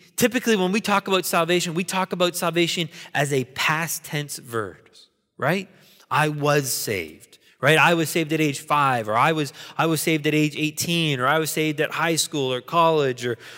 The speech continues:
or "I was saved when I went on an all-night bender and woke up hungover and had a tattoo on it that says that I heart country music, and I realized I needed to get my life in order," right? So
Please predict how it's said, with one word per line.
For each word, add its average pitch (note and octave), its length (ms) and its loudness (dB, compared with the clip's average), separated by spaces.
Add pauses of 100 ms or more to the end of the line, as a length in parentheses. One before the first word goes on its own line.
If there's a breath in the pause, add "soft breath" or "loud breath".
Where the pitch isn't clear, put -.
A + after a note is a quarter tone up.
or D3 140 2
"I E3+ 140 6
was E3 140 2
saved E3+ 380 4
when D3 140 -2
I C#3 80 0
went D#3 180 -2
on D3+ 80 2
an D3 60 2
all-night D3 380 0
bender D3+ 320 4
and C3 140 0
woke D3+ 220 0
up D3 160 0
hungover D3 580 0
and B2 80 -4
had C3+ 140 2
a C3+ 60 -4
tattoo D#3+ 380 -2
on D3 120 0
it C#3+ 40 0
that C#3+ 100 -6
says C#3+ 140 -6
that C3 180 0
I D3 220 2
heart C#3+ 280 0
country C#3+ 240 -8
music, C#3 460 -10 (380 loud breath)
and A#2+ 100 -6
I A#2+ 60 0
realized C3 580 4
I A#2 100 -4
needed B2 200 0
to A#2+ 60 -4
get A#2+ 120 -2
my A2+ 120 -6
life F3 260 4
in E3 80 -2
order," A#2 240 2
right? F#3 260 4
So G3+ 220 4